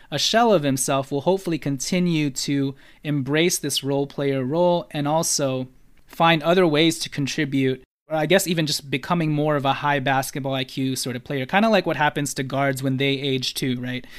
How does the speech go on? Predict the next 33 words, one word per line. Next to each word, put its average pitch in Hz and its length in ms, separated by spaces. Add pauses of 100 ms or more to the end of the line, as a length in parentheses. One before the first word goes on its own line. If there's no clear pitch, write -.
(140)
Their 139 140
ath-, 139 200
athleticism 151 840
wanes, 170 360
but 135 280 (220)
the 147 100
game 151 260
kinda 147 220
slows 135 420
down 135 260
a 131 60
little 131 180
bit 131 120
more 127 220
for 135 140
them. 123 200
And 123 100
for 156 100
Dwight 185 220
Howard, 190 220
that 147 160
just 143 160
means 139 280 (440)
setting 160 540 (280)
solid 160 420
screens, 151 480
continuing 151 420
to 143 60
roll 143 220
to 139 60
the 135 140
basket, 135 680
and 127 280